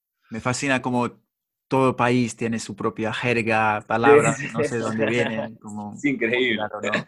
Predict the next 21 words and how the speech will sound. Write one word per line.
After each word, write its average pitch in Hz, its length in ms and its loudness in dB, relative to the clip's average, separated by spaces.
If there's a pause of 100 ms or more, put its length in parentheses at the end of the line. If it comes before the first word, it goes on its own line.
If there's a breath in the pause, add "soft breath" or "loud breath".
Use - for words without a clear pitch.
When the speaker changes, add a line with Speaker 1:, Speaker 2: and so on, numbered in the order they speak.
Speaker 1:
Es - 180 -14
increíble, 110 680 -4
pero 110 180 -8
a 107 80 -2
mí 110 140 -6
me 107 140 -6
gusta 107 240 -8
mucho 107 380 -2
entender. 107 480 0 (140 loud breath)
Speaker 2:
Sí, 113 120 -4
sí. - 260 -16
Speaker 1:
Ok, 107 380 -4
champones, 120 600 0
wow. 113 400 2 (440)
Champion-, 123 300 0
Speaker 2:
Championes. 123 680 0
Speaker 1:
championes. 110 480 2
Speaker 2:
<laughs> 160 880 -6 (140)
Speaker 1:
Como 127 200 4
la 127 120 6
marca. 127 500 2